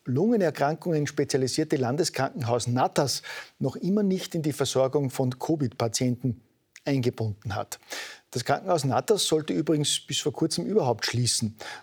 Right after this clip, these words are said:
so wie man im Kürzungswahn im Gesundheitsbereich ja auch das Krankenhaus Kitzbühel schon geschlossen hat und Intensivbetten und Normalbetten in den vergangenen Jahren mit dem Verweis gekürzt hat, dass wir weit über dem O-E-C-D-Schnitt liegen.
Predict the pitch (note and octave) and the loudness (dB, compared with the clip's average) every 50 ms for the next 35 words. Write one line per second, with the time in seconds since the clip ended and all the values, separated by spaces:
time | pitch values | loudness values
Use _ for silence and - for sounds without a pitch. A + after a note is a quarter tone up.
0 | - _ _ A#3+ E3 - C3 C3 C3 C3+ C3+ C3 B2+ B2+ A#2 G#2 - - D3 E3+ | -20 _ _ -8 -6 -4 -2 0 0 0 0 0 0 0 -2 -4 -2 0 0 0
1 | E3+ - F#3+ E3 C#3 C3+ C3+ B2+ C3 C#3 D3 C3 A#2+ - C3+ G#2+ A#2+ C#3 D#3+ F3 | 2 0 -2 -2 0 0 0 2 2 2 2 0 0 0 -2 -2 0 0 2 2
2 | D#3+ - - - D3 B2+ B2 C#3 C3+ - - - - - - - - - C3+ C3 | 0 0 0 2 4 4 4 2 2 -2 -8 -14 -16 -16 -18 -12 -4 -2 0 0
3 | B2+ A#2 - D3 C3+ - - B2+ B2+ - - C#3+ D3 C#3+ - - - F3+ - - | 0 0 -2 -2 -2 0 0 -2 -2 0 0 0 0 0 0 -2 -2 -2 -2 -2
4 | - - C3+ B2+ A#2 - - - - - - _ - - - A2+ G#2+ A2 B2 - | 0 0 2 2 2 0 -4 -12 -20 -20 -20 _ -12 -6 -4 -4 -2 -2 -2 0
5 | - B2 B2+ B2 - C#3+ B2+ A#2+ A#2 A2+ - - - B2 G#2 - - C3 A2 C3 | 0 0 2 2 0 0 2 2 0 0 -2 -4 -6 -6 -6 -6 -8 -4 -2 -2
6 | B2 - - F#3 F3+ F3+ - E3 D3+ C#3+ - C#3 B2+ B2+ B2+ - B2+ B2 A#2 A2+ | -2 0 0 0 -2 2 2 2 2 2 2 0 0 0 -2 -2 -2 0 2 2
7 | A#2 C#3+ F3 E3+ - E3+ D#3+ D#3+ - D#3 C#3+ C3 B2+ C3 B2 - C3+ - B2 A2+ | 2 2 2 4 2 2 2 2 0 0 0 0 0 0 0 0 0 0 0 0
8 | C3 C#3 C#3 C3+ C3 A#2 A2 A2+ B2 D3 D3 B2 - - - - - - _ - | 2 2 0 2 2 2 4 4 4 2 2 -2 -4 -10 -14 -16 -16 -6 _ -4
9 | A#2 - - - C#3 - - - - - C3+ B2 B2+ C3+ E3+ E3+ - - F3 - | -4 -2 0 0 0 0 0 -6 -2 -2 0 2 4 2 2 2 0 -2 -2 2
10 | - F3 F3 E3+ - - D#3 D#3 - - - - - - - - - - _ _ | 2 2 2 2 2 2 2 2 2 0 -8 -14 -18 -18 -16 -18 -20 -20 _ _
11 | - C#3+ A#2+ - D3+ D#3 C3 A#2 A2 A2+ D3 D#3 D3+ - - - F3 F3 D3+ - | -2 -2 0 2 2 2 2 2 2 2 2 0 0 -2 -4 -2 -2 0 0 2
12 | C3 - C#3 C3+ D3 - - - D3 C#3+ D3 C#3+ C3+ C3+ - C#3 C3 E3 D#3 C3+ | 2 2 2 2 0 -2 -2 0 2 4 4 4 2 2 -2 0 2 2 2 2
13 | A2 G2+ - - _ - - - B2 A2+ G2+ - - G#2+ A2+ A2+ G#2+ G#2+ G2 | 0 -2 -6 -12 _ -12 -4 0 0 0 0 -2 -2 -2 -2 -2 -2 -6 -10